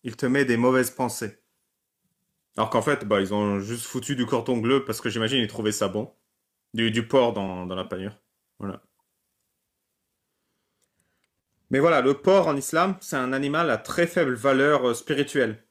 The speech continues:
C'est pour ça que les musulmans, ils l'aiment pas. C'est un peu comme les anthroposophes, tu sais, ils ont des bouffes à haute valeur spirituelle et des bouffes à basse valeur spirituelle.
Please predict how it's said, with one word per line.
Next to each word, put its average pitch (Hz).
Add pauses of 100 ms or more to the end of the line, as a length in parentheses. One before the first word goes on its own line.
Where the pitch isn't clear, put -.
(120)
C'est 123
pour 113
ça 143
que -
les 120
musulmans, 123
ils 110
l'aiment 107
pas. -
C'est -
un 151
peu 220
comme 170
les 147
anthroposophes, 147
tu -
sais, 139
ils 120
ont 120
des 120
bouffes 131
à 117
haute 143
valeur 131
spirituelle 139
et 127
des 113
bouffes 131
à 101
basse 117
valeur 117
spirituelle. 95